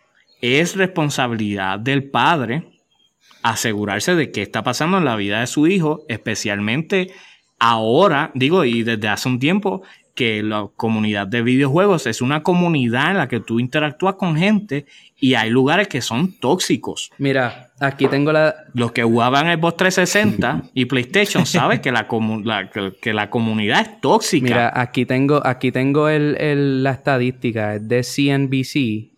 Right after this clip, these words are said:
Speaker 2: y dice que, esto fue un estudio que se realizó, que un setenta por ciento, setenta por ciento de estudiantes de high school juegan videojuegos violentos. Y solamente un veinte por ciento de school shooters han dicho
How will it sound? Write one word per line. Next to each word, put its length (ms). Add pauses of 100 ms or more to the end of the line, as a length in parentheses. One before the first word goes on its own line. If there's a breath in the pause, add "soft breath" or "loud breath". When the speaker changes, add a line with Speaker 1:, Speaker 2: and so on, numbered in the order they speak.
Speaker 2:
y 160
dice 380
que, 320
esto 180
fue 140
un 60
estudio 300
que 100
se 120
realizó, 540
que 360 (580 soft breath)
un 200
setenta 880
por 220
ciento, 580
setenta 640
por 140
ciento 340
de 100
estudiantes 540
de 120
high 200
school 360 (360)
juegan 600
videojuegos 640
violentos. 540 (260)
Y 160
solamente 640
un 220
veinte 340
por 140
ciento 400
de 80
school 340
shooters 520
han 240
dicho 460